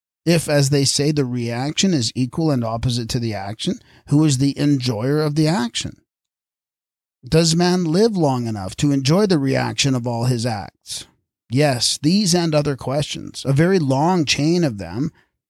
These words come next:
are and have from time immemorial been asked by querying minds as to the act, and the scriptures of all nations are full of answers,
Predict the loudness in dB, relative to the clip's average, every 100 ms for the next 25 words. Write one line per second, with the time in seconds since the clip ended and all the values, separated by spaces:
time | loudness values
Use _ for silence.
0 | _ -4 0 0 0 0 -2 -2 0 0
1 | -2 -2 -2 -2 -2 0 2 4 2 2
2 | 2 2 2 0 -4 0 0 2 0 -4
3 | -4 -2 -2 0 2 4 4 4 2 0
4 | -2 -4 -4 -2 -2 0 2 2 0 -2
5 | -4 -10 -16 -20 -20 _ _ -4 0 0
6 | 0 -2 -2 -6 -2 -2 2 4 4 2
7 | -2 -6 -8 -6 -4 0 2 4 2 0
8 | -2 -6 -8 -16